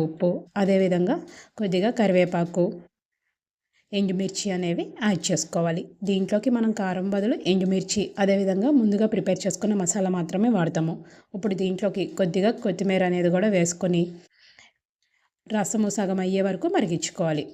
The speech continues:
ఇప్పుడు ముందుగా ప్రిపేర్ చేసుకున్న పౌడర్ ఉంది కదండి, దాన్ని మనం ఇందులోకి యాడ్ చేసుకుని కనీసం ఒక ఫిఫ్టీన్ మినిట్స్ మరగనివ్వాలి. అప్పుడు ఆ ఫ్లేవర్ మొత్తం రసంలోకి దిగి చాలా టేస్టీగా అనిపిస్తది. ఇప్పుడైతే చింతపండు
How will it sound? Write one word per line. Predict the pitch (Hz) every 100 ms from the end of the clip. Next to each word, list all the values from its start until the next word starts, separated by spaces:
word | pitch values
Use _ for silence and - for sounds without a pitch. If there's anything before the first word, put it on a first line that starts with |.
| -
ఇప్పుడు | 180 208 202
ముందుగా | 180 175 220
ప్రిపేర్ | 233 226 202 -
చేసుకున్న | 202 - 214 208 196
పౌడర్ | 185 180 208
ఉంది | 196 190
కదండి, | 185 170 170 330 - - - _ 202
దాన్ని | 208 185 220
మనం | 185 185
ఇందులోకి | 190 175 175 175 330
యాడ్ | 185 175 -
చేసుకుని | 165 - 190 277 311 - _ 202
కనీసం | 190 196 214 277
ఒక | 247 185
ఫిఫ్టీన్ | 190 - 185 180
మినిట్స్ | 180 214 - 285 240
మరగనివ్వాలి. | 180 175 170 156 151 - - 175
అప్పుడు | 170 - 208 - - - _ 202
ఆ | 180
ఫ్లేవర్ | 196 185 196 208
మొత్తం | 190 175 139 165
రసంలోకి | 175 180 180 175 170
దిగి | 170 180 185 415 - _ -
చాలా | 214 185 175 208 220
టేస్టీగా | 175 - 180 175
అనిపిస్తది. | 170 170 170 - 165 - - _ _ _ _ _ _ 180
ఇప్పుడైతే | 175 196 190 175 202 226
చింతపండు | 220 185 190 196